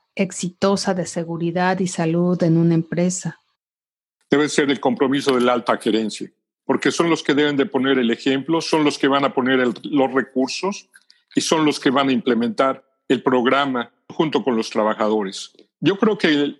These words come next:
Speaker 2: la existencia en la empresa de un comité mixto de seguridad e higiene, eso va a ayudar muchísimo.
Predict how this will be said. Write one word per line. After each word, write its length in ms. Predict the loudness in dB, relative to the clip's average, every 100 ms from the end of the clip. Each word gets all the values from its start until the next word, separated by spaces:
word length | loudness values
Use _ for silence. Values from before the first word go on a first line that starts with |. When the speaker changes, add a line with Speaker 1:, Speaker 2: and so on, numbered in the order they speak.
| _ -2
Speaker 2:
la 180 | 2 2
existencia 960 | -2 -8 -4 -2 0 -2 -2 -2 -2
en 180 | -2 0
la 60 | 0
empresa 680 | 0 0 0 0 -4 -4 _ _ _ _ -6
de 160 | -2
un 100 | -2
comité 880 | 0 0 0 0 0 0 -2 -8 -18 _ _ _
mixto 540 | -2 -2 -2 -4 -2 0
de 140 | 0
seguridad 720 | 0 0 2 2 2 2 0 0
e 60 |
higiene, 640 | -2 0 0 0 0 -4 -8 _ _ _
eso 260 | -2 0 0
va 80 |
a 20 | 2
ayudar 300 | 2 0 0
muchísimo. 720 | -2 -2 -2 -2 -6 -8